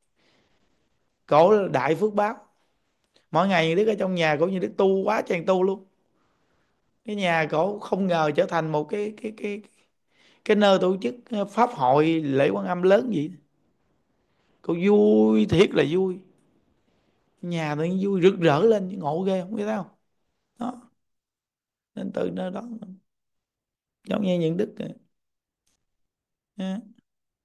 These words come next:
biết có cô Sòn ở bên nước ngoài. Cô cấp trước cô cúng những đức đâu mẫu đất để sau này những đức cắt, ờ, chỗ ở tu. Sau này, này những đức nói thôi, những đức gửi lại cho cô.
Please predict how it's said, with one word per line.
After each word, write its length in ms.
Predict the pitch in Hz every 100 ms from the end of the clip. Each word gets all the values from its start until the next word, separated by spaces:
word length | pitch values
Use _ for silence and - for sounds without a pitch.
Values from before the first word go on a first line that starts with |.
| _ _ -
biết 160 | 214 226
có 80 | 214
cô 160 | 196 175
Sòn 360 | - 151 139
ở 80 | 143
bên 240 | 175 170 180
nước 80 |
ngoài. 340 | 226 180 139 123 _ _ _ _ _ _ _ _ _ _ _ _ _ _ _ _ _ _ _ -
Cô 220 | 131 165 160
cấp 100 | 190
trước 120 | 220 214
cô 120 | 175
cúng 200 | 175 226
những 180 | 220 165
đức 140 | 185 196
đâu 440 | 196 170 170 170 175 _ _ _ _ _ _ _ _ _ _ _ _ _ _
mẫu 320 | 139 131 147
đất 140 | 196 214 - _ _ -
để 160 | 147
sau 200 | - 165
này 120 | 156
những 120 | 139 143
đức 140 | 185 -
cắt, 160 | - -
ờ, 100 | - 156 151 151
chỗ 120 | 151
ở 320 | 165 - 135 190
tu. 280 | 175 175 - _ _ _ - _
Sau 220 | - 156 156
này, 120 | 139
này 220 | 135 127
những 180 | 127 143
đức 100 | 185
nói 160 | 190 180
thôi, 200 | 165 156
những 120 | 147
đức 100 | 143 -
gửi 240 | 131 143
lại 120 | 165
cho 100 | 151 151
cô. 300 | 165 -